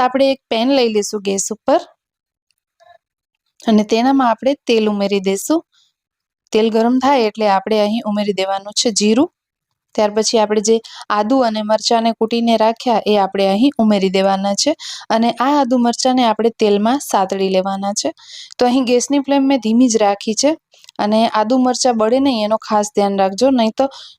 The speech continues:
ટેસ્ટ સારો નહીં આવે. હવે ફ્રેન્ડ્સ અહીં તમે જોઈ રહ્યા છો કે આદુ મરચાં સરસ એવા સતળાઈ ગયા છે. તો હવે આપણે અહીં બટેટા ઉમેરી દઈશું. સાથે સાથે મેં લીલો લીમડો પણ લઈ લીધો છે, એ આપણે ઉમેરી દઈશું. તો બે બટેટાની છાલ કાઢી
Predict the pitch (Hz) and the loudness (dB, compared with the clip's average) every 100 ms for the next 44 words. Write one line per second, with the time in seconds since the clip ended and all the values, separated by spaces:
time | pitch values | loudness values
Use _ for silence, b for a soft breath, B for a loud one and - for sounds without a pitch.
0 | - 277 320 - 262 - 196 185 269 - | -4 0 0 0 -4 0 0 0 -2 -4
1 | 220 208 196 180 185 277 - B B 226 | -4 -2 0 -2 -2 -6 -10 B B 0
2 | 277 294 302 294 269 269 269 262 247 247 | 0 0 0 0 0 0 0 0 2 2
3 | 233 233 - 240 247 254 B B B 220 | 2 0 -2 -2 0 0 B B B 0
4 | 262 254 233 254 240 233 220 226 226 226 | 2 0 0 2 0 0 -2 0 0 2
5 | 240 - 214 214 208 208 202 208 208 - | 0 0 -2 0 0 0 0 0 0 -4
6 | 254 B B - 202 226 277 233 - 220 | -10 B B -4 -2 0 2 2 0 -2
7 | 214 214 262 214 202 208 196 185 190 190 | -2 -2 0 0 0 0 0 -2 -6 -8
8 | 185 190 190 277 - B B 254 240 269 | -4 -2 -2 -2 -6 B B -2 -2 0
9 | 277 269 277 269 285 269 226 233 262 226 | -2 0 2 2 2 2 -2 0 2 0
10 | 208 208 208 226 214 214 214 214 226 220 | 0 0 2 0 2 2 2 2 0 0
11 | 262 - B B B - 214 196 202 285 | -4 -10 B B B -2 0 0 0 -4
12 | - 233 226 214 202 190 190 196 233 233 | -2 0 2 2 2 0 -2 -2 0 2
13 | 269 277 277 285 277 269 269 - 226 214 | 2 2 0 0 0 2 2 0 0 0
14 | 220 220 220 247 | 2 2 2 2